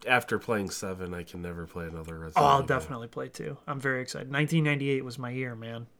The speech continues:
Speaker 2: Every game that I find to be, like, some of the greatest of all time came out in nineteen ninety-eight,
Speaker 1: Hmm.
Speaker 2: so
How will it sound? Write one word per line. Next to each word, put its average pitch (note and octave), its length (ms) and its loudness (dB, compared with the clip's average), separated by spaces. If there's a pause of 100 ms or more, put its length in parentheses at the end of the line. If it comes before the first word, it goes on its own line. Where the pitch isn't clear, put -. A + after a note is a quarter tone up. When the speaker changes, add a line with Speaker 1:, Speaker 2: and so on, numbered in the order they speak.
(540)
Speaker 2:
Every E3+ 320 6
game D#3 380 8
that C3+ 100 0
I C3 140 4
find C#3+ 360 -2
to C#3+ 80 -2
be, C3+ 380 0
like, C3 300 -2 (140)
some C#3 260 2
of B2+ 60 -6
the C3+ 80 0
greatest B2+ 340 -2
of B2+ 80 -4
all B2 140 -2
time B2 280 -6
came B2 180 -6
out B2 120 -4
in B2 60 -10
nineteen A#2+ 320 -8
ninety-eight, A#2+ 480 -6
Speaker 1:
Hmm. C#3 40 -2
Speaker 2:
so C#3 280 -4